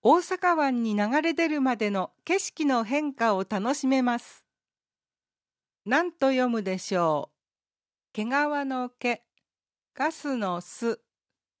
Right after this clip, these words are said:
倫理の倫、大きな橋。ハッシュタグモスリン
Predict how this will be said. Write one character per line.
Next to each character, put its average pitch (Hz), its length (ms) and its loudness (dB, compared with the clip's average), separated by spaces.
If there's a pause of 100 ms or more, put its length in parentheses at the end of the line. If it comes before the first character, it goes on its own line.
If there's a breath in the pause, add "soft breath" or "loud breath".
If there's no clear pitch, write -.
(320)
倫 339 360 0
理 262 140 2
の 196 240 0
倫、 202 360 -2 (800)
大 320 320 4
き 202 200 -8
な 165 260 -2 (100)
橋。 196 320 -8 (1800)
ハ 220 140 -4
ッ 240 60 -2
シ - 240 -8
ュ 277 60 -10
タ 269 180 0
グ 196 240 -8 (540)
モ 214 140 -2
ス 320 260 -6
リ 311 200 -2
ン 294 200 -2